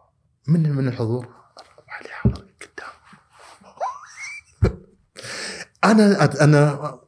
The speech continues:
طبعًا أك-، أكبر بهذا الإنسان الذي فعلًا وجد شغفه، وجد مكانه اللي يحبه.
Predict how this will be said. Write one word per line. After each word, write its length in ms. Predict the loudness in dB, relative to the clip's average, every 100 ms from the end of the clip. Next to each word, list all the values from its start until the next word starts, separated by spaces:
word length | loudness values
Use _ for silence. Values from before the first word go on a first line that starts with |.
| _
طبعًا 340 | -2 2 2 2
أك-، 120 | 2
أكبر 360 | 2 4 4
بهذا 340 | 4 2 2 2
الإنسان 560 | -2 -2 -2 -4 -6 -14 0
الذي 280 | 4 4 4
فعلًا 240 | 2 2
وجد 180 | 4 2
شغفه، 500 | 0 -4 -4 -8 -12 _ _ -2
وجد 320 | 0 0 0
مكانه 460 | -2 -2 -4 -4 -6
اللي 260 | -4 -4
يحبه. 380 | -6 -10 -16 -18